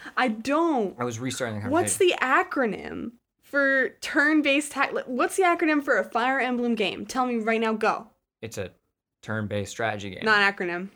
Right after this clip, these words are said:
Speaker 2: That's not an acronym 'cause it's just
Speaker 1: Well,
Speaker 2: a turn-based
Speaker 1: this is
Speaker 2: strategy game.
Speaker 1: fucked up. It needs an acronym 'cause I'm <laughs> sick of saying the wrong
Speaker 2: T B S G, but that's not a thing anyone says.
Speaker 1: T B S G. Well, we'll start it here.
Speaker 2: Anyways.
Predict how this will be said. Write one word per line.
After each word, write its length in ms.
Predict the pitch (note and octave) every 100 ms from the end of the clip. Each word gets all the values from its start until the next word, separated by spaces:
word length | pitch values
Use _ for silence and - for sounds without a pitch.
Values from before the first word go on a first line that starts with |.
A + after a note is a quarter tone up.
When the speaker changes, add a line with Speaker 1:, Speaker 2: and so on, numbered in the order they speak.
| -
Speaker 2:
That's 180 | A#2 A#2
not 160 | B2
an 140 | B2 C#3
acronym 240 | A2+ A2
'cause 120 | A2
it's 100 | G#2
just 120 | G3+ G3
Speaker 1:
Well, 120 | G3
Speaker 2:
a 20 |
turn-based 300 | B2+ B2+ A#2+
Speaker 1:
this 100 | A2
is 40 | -
Speaker 2:
strategy 260 | C3 A2
game. 240 | G2+ G2 G#2+
Speaker 1:
fucked 380 | A#3 G#3+ G#3+ -
up. 220 | E3 C#3
It 60 | D#3+
needs 240 | G#3+ G#3+
an 80 | F#3+
acronym 480 | G3+ G3+ G#3+ G3+ E3+
'cause 140 | A#3+ A#3
I'm 100 | B3
<laughs> 20 |
sick 440 | - - C#4+ -
of 140 | D#4 D4+
saying 300 | C#4 C4 C4+
the 200 | G#3 G#3
wrong 180 | G#3
Speaker 2:
T 40 | C3+
B 20 |
S 120 | B2+
G, 220 | A2+ C#3 A2+
but 180 | A2+
that's 160 | A2+ A2
not 140 | B2
a 100 | A2+
thing 80 | B2+
anyone 220 | G4+ -
says. 340 | A4 - A4+ -
Speaker 1:
T 0 |
B 60 | - G4+
S 220 | - -
G. 680 | - - F#4+ F#4+ F4+ F#4+ - F#5 F#5 D5+ A#4+ -
Well, 200 | A3 A3+
we'll 200 | A3+ C4+
start 400 | C4+ - A#3 B3
it 240 | F#3+ -
here. 120 | - E3+
Speaker 2:
Anyways. 440 | F3 A#2 A2+